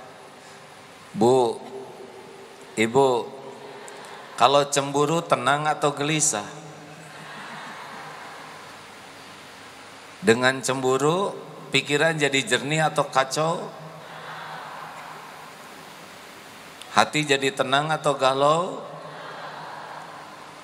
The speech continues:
Makan jadi enak atau enek?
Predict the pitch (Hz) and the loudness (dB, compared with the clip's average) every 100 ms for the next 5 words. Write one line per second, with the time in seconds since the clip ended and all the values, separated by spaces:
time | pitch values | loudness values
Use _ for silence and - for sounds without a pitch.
0 | - - - - - - 101 113 - 143 | -18 -18 -18 -18 -18 -6 4 4 6 2
1 | 147 135 139 143 127 143 151 131 - 151 | 4 2 4 4 4 4 2 2 2 2
2 | 131 151 | 2 2